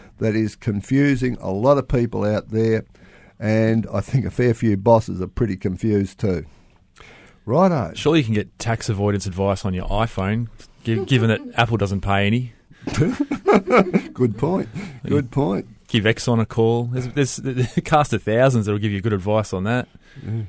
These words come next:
Speaker 1: And a, and a, and a lot of Chinese, uh, plastering gang bosses who know all about it.
Speaker 2: That's right.
Speaker 1: Righto.
Speaker 2: Oh, John Holland's for a start. They don't pay any tax either.
Speaker 1: They are owned by the Chinese Communist Party. Righto. Let's talk about dunnies.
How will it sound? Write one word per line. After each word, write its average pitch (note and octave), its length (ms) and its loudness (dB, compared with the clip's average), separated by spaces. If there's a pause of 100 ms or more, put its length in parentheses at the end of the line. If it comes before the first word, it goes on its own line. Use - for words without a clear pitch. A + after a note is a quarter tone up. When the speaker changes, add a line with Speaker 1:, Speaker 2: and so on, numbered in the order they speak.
(440)
Speaker 1:
And G2+ 180 -4
a, G#2 540 -10
and A#2 100 -2
a, A2 100 -2 (120)
and B2+ 120 0
a B2 60 2
lot C3+ 240 4
of A#2 100 0
Chinese, B2 600 2 (580)
uh, A#2+ 420 2 (100)
plastering C#3 580 4
gang C#3+ 300 2
bosses B2 420 2
who B2 200 2
know B2+ 220 0
all C#3 200 2
about B2 360 0
it. - 180 -14 (560)
Speaker 2:
That's F#2 220 -18
right. F#3+ 240 8
Speaker 1:
Righto. D3+ 420 6
Speaker 2:
Oh, A2+ 80 -2
John G#2+ 260 -2
Holland's G2+ 400 2
for F2+ 160 -6
a F#2 220 -10
start. A2 280 0
They G#2 80 0
don't C3 140 0
pay G#2+ 120 -2
any F#2+ 120 -2
tax - 300 -4
either. B2+ 300 -2 (500)
Speaker 1:
They A2+ 160 -6
are A#2 200 -2
owned G#2+ 160 -4
by G#2+ 140 -6
the G2+ 80 -8
Chinese G#2 460 -2
Communist A#2+ 480 -2
Party. A#2+ 340 -4 (520)
Righto. F#3+ 720 10
Let's G#3+ 220 0
talk G#3 260 6
about F3 320 4
dunnies. D#3+ 500 2